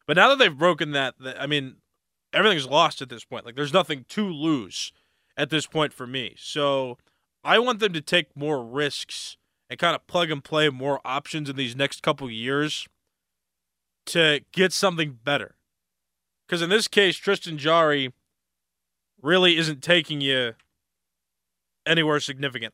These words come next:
I don't believe in him anymore as a, as a goalie, and I don't believe that he can play that well, especially with his injury history. Continue this in a minute, but we got a caller who wants to weigh in. Go ahead and introduce yourself.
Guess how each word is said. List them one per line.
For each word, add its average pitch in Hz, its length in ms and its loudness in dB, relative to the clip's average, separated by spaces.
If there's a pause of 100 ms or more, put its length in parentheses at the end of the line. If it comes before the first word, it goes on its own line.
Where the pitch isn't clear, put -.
(140)
I 160 140 4
don't 175 200 0
believe 147 380 -2
in 143 100 -4
him 135 160 -4
anymore 135 560 -2
as 127 280 -8
a, 120 260 -8
as 123 140 -14
a 117 40 -16
goalie, 147 380 2
and 127 100 0
I 127 60 -2
don't 143 180 0
believe 131 640 -4 (1300)
that 139 120 -4
he 151 140 -2
can 120 420 -6 (520)
play 170 220 2
that 147 240 2
well, 135 180 0
especially 156 380 -4
with 131 100 -4
his 117 180 -10
injury 127 380 -6
history. 117 400 -10 (1800)
Continue 180 320 4
this 196 260 4
in 180 100 0
a 175 40 0
minute, 202 240 2
but 180 100 -2
we 175 80 4
got 180 100 6
a 156 40 4
caller 240 560 4
who 180 100 2
wants 190 240 -2
to 196 100 0
weigh 190 240 2
in. 143 80 0
Go 165 120 6
ahead 185 100 6
and 175 100 0
introduce 165 280 2
yourself. 127 480 0